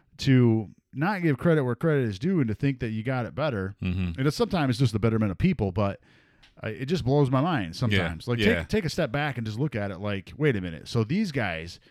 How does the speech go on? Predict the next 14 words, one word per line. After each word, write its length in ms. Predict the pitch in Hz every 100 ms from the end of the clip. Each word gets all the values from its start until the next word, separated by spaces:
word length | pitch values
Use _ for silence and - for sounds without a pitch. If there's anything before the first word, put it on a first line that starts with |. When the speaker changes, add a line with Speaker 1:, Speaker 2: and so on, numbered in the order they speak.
| _ _ _ -
Speaker 1:
these 220 | 202 202
guys 300 | 180 143 123
that 120 | 123
are 80 | 110
making 420 | 123 131 120 104
millions 400 | 117 151 190 185
of 60 | 160
dollars 440 | 131 92 90 87
to 100 | - 107
do 380 | 120 113 104 - _ _
sports 560 | - - 170 196 185
for 220 | - 175 165
a 60 |
living, 500 | 151 170 95 87 98